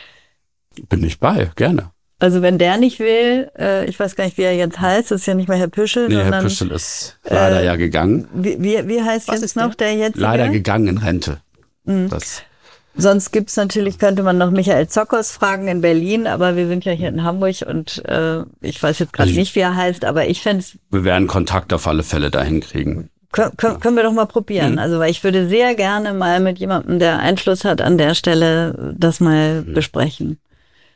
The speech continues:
Speaker 1: Ist die Frage, ob die das selber wollen oder ob das
Speaker 2: Ich
Speaker 1: so ein
Speaker 2: glaube,
Speaker 1: Mythos
Speaker 2: sie
Speaker 1: ist, ne?
Speaker 2: wollen's
Speaker 1: Das
Speaker 2: nicht.
Speaker 1: ist,
Speaker 2: Äh,
Speaker 1: ja.
Speaker 2: ich bin mir sogar sehr sicher, dass sie es nicht wollen, aber ich würd, äh, trotzdem
Speaker 1: Mhm.
Speaker 2: ungerne locker lassen an der
Speaker 1: Ja.
Speaker 2: Stelle, weil es eben, äh,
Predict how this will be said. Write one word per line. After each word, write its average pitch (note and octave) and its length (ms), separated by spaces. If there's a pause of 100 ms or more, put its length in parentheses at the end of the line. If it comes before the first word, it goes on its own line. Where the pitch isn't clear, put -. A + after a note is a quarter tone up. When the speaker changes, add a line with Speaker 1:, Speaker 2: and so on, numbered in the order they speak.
(880)
Speaker 1:
Ist - 120
die G2 40
Frage, G#2+ 280
ob F2+ 100
die G2 80
das F#2 240
selber G#2 380
wollen A#2+ 300
oder G#2+ 280
ob G#2+ 100
das A2 120
Speaker 2:
Ich A#3+ 80
Speaker 1:
so G#2 40
ein G2+ 40
Speaker 2:
glaube, A#2 160
Speaker 1:
Mythos - 300
Speaker 2:
sie - 120
Speaker 1:
ist, A#3+ 80
ne? - 160
Speaker 2:
wollen's C#4+ 160
Speaker 1:
Das F4 240
Speaker 2:
nicht. - 100
Speaker 1:
ist, - 60
Speaker 2:
Äh, G#3 180
Speaker 1:
ja. G3+ 200
Speaker 2:
ich G#3 180
bin A3 180
mir G3 220
sogar F#3+ 340
sehr F3+ 220
sicher, B3+ 300
dass F#3+ 180
sie G3 60
es F#3 120
nicht G3+ 220
wollen, F#3+ 220
aber F#3 120
ich F#3+ 120
würd, G3+ 340
äh, F#3 260
trotzdem F3 720
Speaker 1:
Mhm. D3 280
Speaker 2:
ungerne D#3+ 440
locker D#3 320
lassen D#3+ 300
an C#3+ 140
der D3+ 100
Speaker 1:
Ja. E3+ 40
Speaker 2:
Stelle, F#3+ 400
weil F3+ 240
es G#3+ 140
eben, G3 560
äh, F#3 500